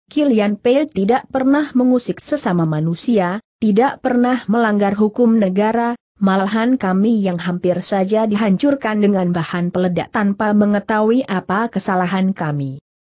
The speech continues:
Kalau Taijin, panggilan hormat untuk para pejabat atau orang berpangkat, ingin menangkap penjahat dan pengacau, tangkaplah orang-orang Kui Kiong itu." Tentu saja Pak Kiong Hok tidak akan menangkap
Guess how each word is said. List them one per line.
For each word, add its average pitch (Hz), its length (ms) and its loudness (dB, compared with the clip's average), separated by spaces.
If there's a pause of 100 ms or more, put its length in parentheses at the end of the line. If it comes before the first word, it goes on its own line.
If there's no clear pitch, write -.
Kalau 202 340 2
Taijin, 226 640 0 (220)
panggilan 202 420 2
hormat 190 560 0
untuk 247 400 0
para 202 300 -2
pejabat 202 500 -2
atau 202 480 -4
orang 240 380 2
berpangkat, 240 480 -2 (260)
ingin 220 380 4
menangkap 165 500 -2 (460)
penjahat 196 560 0
dan 202 160 0
pengacau, 196 580 -2 (240)
tangkaplah 214 680 -2
orang-orang 202 560 0
Kui 269 340 0
Kiong 170 300 -2
itu." 160 400 -4 (360)
Tentu 170 320 -2
saja 240 480 0
Pak 185 160 -4
Kiong 240 240 2
Hok 208 320 -6
tidak 214 400 -2
akan 190 240 -2
menangkap 185 480 0